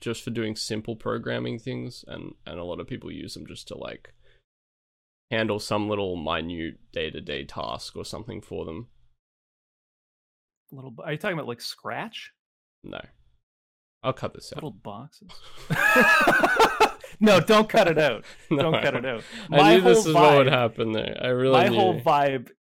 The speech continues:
Speaker 2: is exactly this. You, you have to, you have to leave in, "I thought Ancient Aliens was my first major P one,
Speaker 1: Oh,
Speaker 2: even though I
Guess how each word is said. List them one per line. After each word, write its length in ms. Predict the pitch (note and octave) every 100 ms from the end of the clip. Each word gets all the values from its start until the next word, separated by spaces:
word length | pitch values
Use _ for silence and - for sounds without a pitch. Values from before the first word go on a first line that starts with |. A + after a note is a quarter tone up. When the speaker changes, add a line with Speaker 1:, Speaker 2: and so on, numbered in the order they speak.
| -
Speaker 2:
is 180 | D#3 C3
exactly 640 | B2 A2 C3 C3+ - C3
this. 320 | A#2 G#2+ -
You, 180 | B2+ B2+
you 160 | D#3 C3
have 320 | C3 B2+ B2+
to, 160 | C3 C3
you 140 | B2+
have 180 | D3+ D#3+
to 80 | -
leave 300 | D#3 D3+ D#3+
in, 400 | C#3+ C#3 C3+ C3 - _ - -
"I 160 | C#3 D#3+
thought 320 | D#3+ D3 C3+
Ancient 300 | C#3 C#3 C3+
Aliens 440 | B2 B2+ B2 A#2
was 160 | A#2+ A2+
my 140 | A#2+
first 380 | A2+ - B2+ -
major 280 | B2 A#2+ A#2
P 200 | A2+ C3
one, 140 | A#2+ F3+
Speaker 1:
Oh, 300 | F3 D3+ A2+
Speaker 2:
even 220 | C3+ B2+
though 140 | B2 A#2+
I 140 | B2+